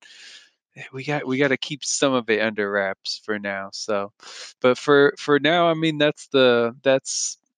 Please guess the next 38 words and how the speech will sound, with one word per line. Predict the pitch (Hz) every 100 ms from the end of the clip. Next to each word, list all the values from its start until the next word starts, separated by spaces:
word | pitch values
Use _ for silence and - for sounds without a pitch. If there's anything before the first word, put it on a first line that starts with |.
| _
one, | - 131 151 151 -
one | 156 160
of | 135
the |
funner | - - 147 147 139
songs | - - 135 135 131
on | 135 135
there, | 135 131
I | 131
would | 127
say, | - 131 131
if | 135 135
fun | - - 135 131
is | 123
a | 123
word. | 117 127 127 135 - 139
I | 127
don't | 127 127
know. | 135
Maybe | 131 135 139
I |
wouldn't | 131 131 131 135
say | - 135 127
that, | 131 139 127
but | 120 113 - - - - -
it's | 131 131
one | 156 170
of | 147
the, | 143 131 127 127 -
the | 131 123
songs | - 139 131 120
that | 120
we | 120 131
had | 117
the | 113
most | 113 120 113 -
fun | - 120 107
with. | 104 107